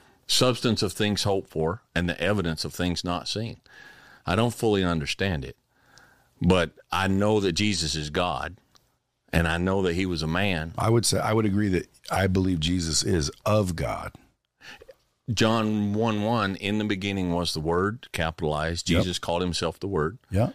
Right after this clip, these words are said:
Speaker 1: "In the beginning was the Word."
Speaker 2: And Word was
Speaker 1: With
Speaker 2: God.
Speaker 1: God, and the Word was God.
Speaker 2: Now, uh, I got an explanation for that.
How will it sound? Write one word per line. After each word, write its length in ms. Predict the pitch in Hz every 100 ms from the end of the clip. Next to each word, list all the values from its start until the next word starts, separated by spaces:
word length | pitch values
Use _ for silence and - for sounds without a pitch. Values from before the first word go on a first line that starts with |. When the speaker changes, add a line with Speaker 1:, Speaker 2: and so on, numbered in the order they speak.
| -
Speaker 1:
"In 140 | 82
the 60 | 87
beginning 400 | 92 90 98 90
was 220 | 87 78
the 60 | 82
Word." 360 | 82 95 135 -
Speaker 2:
And 160 | 85
Word 260 | 78 85 85
was 300 | 85 90 80 - _ _
Speaker 1:
With 220 | 90 98
Speaker 2:
God. 100 | 101
Speaker 1:
God, 380 | 120 90 101 139 - - _ _ -
and 160 | 78
the 60 | 78
Word 260 | 78 80
was 300 | 82 90 101
God. 300 | - 131 -
Speaker 2:
Now, 240 | 107 95 - - - -
uh, 140 | 76
I 140 | 73 80
got 160 | 82
an 80 | 80
explanation 600 | 78 - 82 98 113 80
for 120 | -
that. 240 | - -